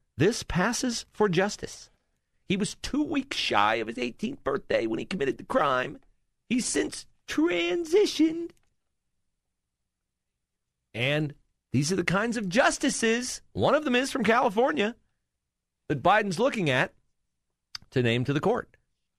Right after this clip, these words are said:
So you do just write off that spot and go, "Well, they're gonna get him in no matter what. Let, why not give him, don't give him any ammunition for the twenty twenty-two midterms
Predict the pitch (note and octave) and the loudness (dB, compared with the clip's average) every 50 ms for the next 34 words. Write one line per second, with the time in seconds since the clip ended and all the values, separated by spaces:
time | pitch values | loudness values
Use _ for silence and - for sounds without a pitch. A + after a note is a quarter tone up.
0 | _ _ _ _ _ _ _ _ _ _ _ _ _ _ _ _ _ _ _ _ | _ _ _ _ _ _ _ _ _ _ _ _ _ _ _ _ _ _ _ _
1 | _ _ _ _ _ _ _ _ _ _ _ _ - - F3+ F3 F#3+ F3 F3+ C4 | _ _ _ _ _ _ _ _ _ _ _ _ -4 0 0 2 2 0 0 -2
2 | C#4+ C4 D#4 B3 - - A#2+ G#2 A2+ A#2+ C3 E3 E3 C#3+ C3 C3+ D3 F3+ - - | 0 0 -2 -4 -2 -2 -2 0 2 2 2 4 4 2 2 2 0 -2 -4 -2
3 | C#3 C3+ C#3+ C#3 - - - - - B2 B2 D#3 E3+ C3+ C3 A#2 A2+ A2 C3 D3 | 0 0 0 0 -2 -6 -8 -2 0 2 2 2 0 -2 0 0 2 2 2 2
4 | D#3 C#3+ A#2+ C3+ C3 B2 C3 C3 C3 C#3 C#3 C3+ C3 B2+ C3 C3+ B2+ B2 B2+ D#3 | 0 0 0 0 0 0 0 2 2 0 0 0 0 0 0 0 2 2 2 2
5 | F3 - A2+ G#2+ - - - G#2 G#2+ A2 A#2+ B2+ A#2+ G#2 B2+ A#2+ B2 A#2+ A2 - | 0 0 -2 -4 -6 -4 -2 0 2 2 2 0 0 -2 -2 -2 -2 -4 -4 -4
6 | - B2 C3 C#3 C#3 D3+ C#3+ D3 C#3+ D3 C#3+ C3+ C#3 C#3+ C3+ B2+ C#3+ E3 D#3 - | -2 0 0 2 0 0 0 0 0 0 0 0 0 0 0 -2 -2 -2 -2 -4
7 | B2 A2+ - A#2 G2+ - - C3+ C#3+ C3+ A2+ - B2+ B2+ A2+ - B2 A2+ A#2+ D3+ | -6 -4 -4 -6 -6 -6 -4 -2 -2 -2 0 -2 -2 -2 0 0 0 0 0 0
8 | - - A#2 A#2 B2+ | 0 0 -2 -2 -2